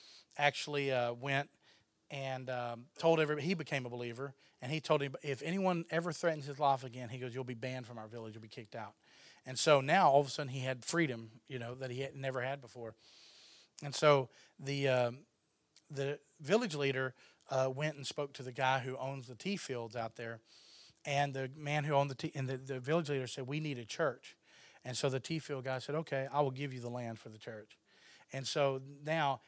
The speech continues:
after him being there for a year and a half, I think at that point, um, they built a little church up there, and they have almost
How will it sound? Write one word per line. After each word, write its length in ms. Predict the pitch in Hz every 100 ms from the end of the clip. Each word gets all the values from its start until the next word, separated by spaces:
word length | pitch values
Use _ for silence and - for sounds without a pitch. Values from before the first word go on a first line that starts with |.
| _
after 320 | 143 147 151
him 220 | 127 170 180
being 260 | 165 151
there 180 | 127 127
for 380 | 120 127 127 135 _ _
a 80 | 131
year 340 | 117 135 160 170
and 100 | 151
a 40 |
half, 420 | 127 139 143 139 -
I 60 | 131
think 260 | 143 131
at 80 | 117
that 220 | 131 139
point, 320 | - 123 120 - - - - - _ -
um, 420 | 135 127 113 110 - - - - _ _
they 180 | 160 139
built 240 | 139 143
a 40 | 143
little 180 | 147 147
church 480 | - 175 139 - -
up 160 | 139 -
there, 260 | 135 123 127
and 100 | 123
they 60 | 127
have 240 | 135 120
almost 460 | 135 139 135 120